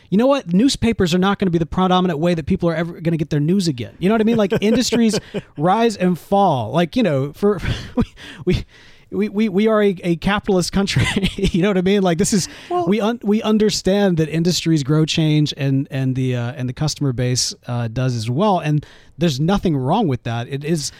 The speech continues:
Speaker 1: there, there can be a sadness to it, but there can also be some goodness to it, because there, that longevity does persist.
Speaker 2: It persists, and also what, going back to the point you made, the,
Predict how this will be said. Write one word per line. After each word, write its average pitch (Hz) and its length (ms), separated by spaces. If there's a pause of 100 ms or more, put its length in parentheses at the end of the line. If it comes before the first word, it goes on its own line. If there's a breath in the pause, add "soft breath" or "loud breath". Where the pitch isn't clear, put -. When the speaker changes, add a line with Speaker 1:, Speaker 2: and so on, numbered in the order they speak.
(260 loud breath)
Speaker 1:
there, 196 200
there 190 180
can 240 220
be 220 120
a 208 80
sadness 190 520
to 247 120
it, 254 140
but 190 120
there 208 140
can 190 140
also 170 320
be 156 160
some 143 200
goodness 202 340
to 143 140
it, 131 80
because 151 500 (500 soft breath)
there, 170 260
that 160 260
longevity 147 600 (120)
does 127 300
persist. - 840 (380 soft breath)
Speaker 2:
It 160 180
persists, 185 640
and 147 120
also 135 500
what, 120 260
going 135 260
back 123 220
to - 80
the 107 80
point - 260
you 135 140
made, 92 400
the, 110 240